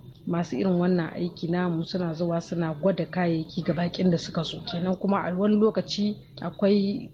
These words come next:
ta fuskar gwamnati akwai proje-proje da suke kama mata da kayayyakin aiki wanda zai sa su yi kamar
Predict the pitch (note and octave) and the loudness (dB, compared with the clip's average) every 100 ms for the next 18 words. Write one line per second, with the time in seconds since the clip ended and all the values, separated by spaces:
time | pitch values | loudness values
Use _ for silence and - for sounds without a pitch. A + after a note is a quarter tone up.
0 | - G3+ F#3+ A3 - E3 F3+ G3 F#3+ D#3 | -2 0 2 0 -2 0 2 2 2 -2
1 | E3+ F#3+ F3+ F#3 E3+ E3 F#3 - E3 D#3+ | 0 0 0 -2 -2 0 -2 -4 -6 -2
2 | E3+ D#3+ - D#3+ - F3 E3+ D#3 E3 F3 | -4 -4 -8 -6 -2 -2 -2 -2 -2 -2
3 | E3+ E3+ E3+ - - - - D3 D#3+ D#3+ | 0 -2 -2 -6 -12 -12 -8 -2 0 0
4 | - F#3 F3 E3+ - F3 - F3 F3 - | 0 2 2 0 0 -2 0 -2 -2 0
5 | E3 - - - F3 D#3 E3 F3 F3 - | 0 0 -8 -4 -2 0 2 2 2 2
6 | F3 E3 - E3+ F3+ F3 F3 F3 E3 F#3 | 0 0 0 2 2 2 0 -4 -2 -2